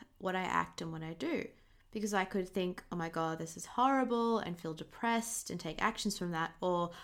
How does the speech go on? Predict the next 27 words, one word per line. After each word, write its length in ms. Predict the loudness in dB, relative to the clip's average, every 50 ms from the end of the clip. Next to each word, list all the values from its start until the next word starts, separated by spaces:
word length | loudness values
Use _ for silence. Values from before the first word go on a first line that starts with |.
| -16 -18 -18 -4 -2
"Oh 60 | 2
my 100 | 2 6
God, 340 | 10 12 12 12 12 12 12
there's 160 | 10 8 6 6
a 60 | 6
reason 320 | 8 10 10 10 8 6
for 100 | 6 8
this, 180 | 8 8 8 8
this 180 | 4 4 2
makes 220 | 2 2 2 2 2
sense," 480 | 4 8 10 10 10 8 6 4 2
and, 140 | 2 2 2
like, 200 | 2 0 0 -2
feel 320 | -2 0 2 4 4 4 4
a 20 |
lot 240 | 2 2 0 0 0
more 200 | 0 0 0 -2
calm 480 | 2 6 8 8 10 10 8 8 6
and 100 | 4 2
just 180 | 0 -2 -2 0
be 80 | -2 0
blaming 440 | 0 0 0 2 0 0 0 -2
it 140 | -2 -2 -2
on 160 | -2 -4 -4
hormones. 580 | -2 0 2 2 2 2 0 -2 -4 -6 -6 -4 -4
Again, 560 | -4 -4 0 2 4 6 6 6 6 2 0 -4 -8 -16 -20 -20 -20 -20 -20 -20 -20 _ _ _ _ _ -20 -20 -20 -20 -20 -20 -10 -4
two, 440 | -2 -2 0 2 6 6 6 6 4